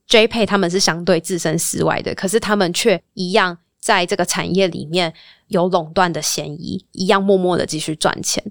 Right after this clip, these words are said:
就觉得这个，哎，没有比较也没有伤害。可是这个产业相对你要说它是影响的人比较少嘛，我觉得也未必，因为它影响到的家庭其实成员等等的，我觉得它的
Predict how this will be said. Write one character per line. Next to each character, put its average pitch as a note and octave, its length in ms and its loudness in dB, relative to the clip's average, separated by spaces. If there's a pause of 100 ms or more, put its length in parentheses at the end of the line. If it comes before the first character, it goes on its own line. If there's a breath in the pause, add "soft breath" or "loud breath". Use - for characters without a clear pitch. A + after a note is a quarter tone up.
(240 loud breath)
就 A3+ 100 4
觉 G3+ 140 4
得 E3+ 100 2
这 C4+ 120 0
个， G#3 140 2 (100)
哎， F#3 180 -2
没 G3 80 -2
有 G#3+ 80 4
比 F#3+ 100 2
较 G3+ 160 4
也 D#3+ 60 -2
没 F3 100 0
有 F3 120 2
伤 D#3 220 -2
害。 E3+ 220 0
可 F3+ 140 -4
是 A3 280 -2 (100)
这 C#4 100 0
个 A3 80 6
产 E3 260 -4
业 G3 140 4
相 F3+ 220 -2
对 F3+ 180 4
你 E3 80 -2
要 F3 160 2
说 G3 160 2
它 F#3 160 0
是 F#3 240 0
影 F3+ 180 0
响 F3 220 0
的 D3+ 100 -4
人 D3+ 220 -4
比 D3+ 60 -6
较 E3+ 100 2
少 E3+ 240 0
嘛， E3 120 -4
我 D#3 120 0
觉 F3+ 100 0
得 F3+ 100 2
也 G3 160 0
未 D#3+ 260 0
必， F3+ 180 -2
因 F#3 100 0
为 A3 120 0
它 G3 260 0
影 F3 160 -2
响 E3 180 -2
到 F3+ 160 2
的 E3+ 80 -4
家 D#3+ 280 -2
庭 D#3 180 -6
其 - 160 -6
实 F3 200 -4 (520 loud breath)
成 E3 300 -2
员 D#3+ 420 0
等 E3+ 180 2
等 F3+ 140 2
的， D#3+ 80 2
我 E3+ 80 2
觉 G3 100 4
得 A3+ 80 4
它 A#3+ 200 0
的 G3+ 180 4